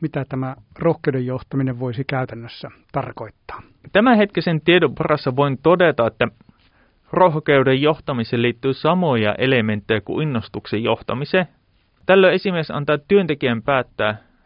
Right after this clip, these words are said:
Speaker 2: kokeileeko, eli kokeilu on sitten vapaaehtoinen, keskustelee kokeilun ja tavoitteen merkityksellisyydestä, näyttää myös esimerkkiä toimimalla itse rohkeasti ja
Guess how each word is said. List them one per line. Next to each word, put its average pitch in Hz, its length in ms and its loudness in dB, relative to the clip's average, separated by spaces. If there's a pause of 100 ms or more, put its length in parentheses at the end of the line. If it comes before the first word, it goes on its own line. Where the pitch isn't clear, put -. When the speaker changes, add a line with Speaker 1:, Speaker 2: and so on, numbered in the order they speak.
(140)
Speaker 2:
kokeileeko, 127 760 -2 (240)
eli 110 260 -10
kokeilu 110 380 -4
on 113 120 -4
sitten - 300 -10
vapaaehtoinen, 143 760 -4 (560)
keskustelee 147 640 0
kokeilun 135 580 0
ja 113 120 2 (220)
tavoitteen 120 560 0 (120)
merkityksellisyydestä, 139 1300 -2 (360)
näyttää 165 380 0
myös 113 320 -2
esimerkkiä 117 1000 -2 (120)
toimimalla 113 680 2
itse - 300 -10
rohkeasti 160 760 -2 (460)
ja 214 320 0